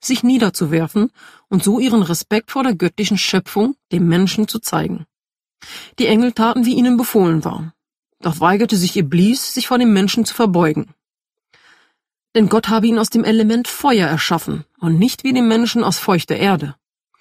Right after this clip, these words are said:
Iblis glaubte, besser als der Mensch zu sein. Gott verfluchte ihn daraufhin und verbannte ihn in die Hölle.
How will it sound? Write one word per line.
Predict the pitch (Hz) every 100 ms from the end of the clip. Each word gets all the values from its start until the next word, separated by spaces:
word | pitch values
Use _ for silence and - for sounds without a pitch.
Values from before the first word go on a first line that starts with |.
| - - -
Iblis | 214 180 214 -
glaubte, | 233 214 - 233
besser | 226 233 -
als | 156 -
der | 160
Mensch | 156 -
zu | -
sein. | 160 127 151 - _ -
Gott | 180 -
verfluchte | 170 - 247 - -
ihn | 233
daraufhin | 214 202 208 208 208
und | 208
verbannte | - 156 175 190 190
ihn | 175
in | 175
die | 170 147
Hölle. | 151 151